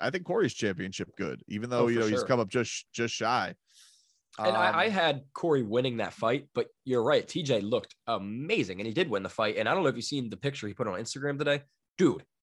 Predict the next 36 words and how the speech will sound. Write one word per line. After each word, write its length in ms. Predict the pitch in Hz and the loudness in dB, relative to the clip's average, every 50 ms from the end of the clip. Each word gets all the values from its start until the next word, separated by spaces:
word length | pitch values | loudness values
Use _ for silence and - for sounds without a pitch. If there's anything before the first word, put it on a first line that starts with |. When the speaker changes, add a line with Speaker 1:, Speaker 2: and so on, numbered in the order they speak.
| _ _ _ _ _ | _ _ _ _ _
Speaker 2:
he 200 | - 202 165 107 | -4 -2 -2 0
is 60 | - | 0
shredded, 880 | - - - - - 147 127 120 123 135 160 180 175 156 127 107 92 - - - | -2 -2 -2 -2 -2 -4 -4 -4 -2 2 4 6 6 6 4 2 0 -4 -8 -4
and 100 | 127 135 | -2 0
he's 120 | 160 156 | 0 4
going 180 | 156 185 165 156 | 4 6 6 6
up 140 | 151 139 151 | 4 4 2
against 240 | 143 139 127 - | 2 2 2 2
Aljo, 320 | - 123 147 156 135 139 123 | 4 4 6 6 6 4 2
who's 140 | 117 113 - | 0 0 0
probably 180 | - 139 127 | 0 0 2
the 60 | 127 127 | 2 0
most 160 | 127 110 - | -2 -4 -4
shredded 340 | - - 131 123 123 120 123 | -4 -2 0 0 0 0 0
man 160 | 123 123 113 | 0 0 0
in 80 | 113 110 | 0 0
the 60 | 110 | 0
U 120 | 113 110 104 | 2 2 2
F 80 | 107 | 0
C. 220 | - - 139 120 98 | 0 0 0 0 0
So 120 | - 123 | 0 -2
this 100 | 160 170 - | -2 -2 -2
is 40 | 131 | 0
gonna 160 | 117 127 120 | 0 -2 -2
be 140 | 107 110 104 | -2 -4 -6
straight 400 | - - - 135 123 123 107 - | -6 -2 0 2 2 2 0 -2
just 260 | 117 107 95 - - _ _ _ _ _ _ _ _ _ _ - | -4 -4 -4 -6 -10 _ _ _ _ _ _ _ _ _ _ -10
six 340 | - - - 180 147 - | -6 0 2 2 2 2
percent 340 | - - 131 - 151 139 120 | 0 -4 -2 2 2 2 2
muscle 300 | 123 123 127 - - 127 | 2 2 2 2 0 0
mass 320 | 120 120 113 110 107 - 110 | 0 2 2 0 0 -2 -4
on 80 | 107 | -6
six 260 | 101 - - 117 - | -4 -2 -2 -4 -4
percent 360 | - - 110 - - 113 104 107 | -6 -8 -8 -4 -4 -4 -2 0
muscle 300 | 110 107 107 - 107 104 | 0 0 0 -2 -4 -4
mass, 280 | 101 101 92 95 - | -2 -2 -2 -2 -4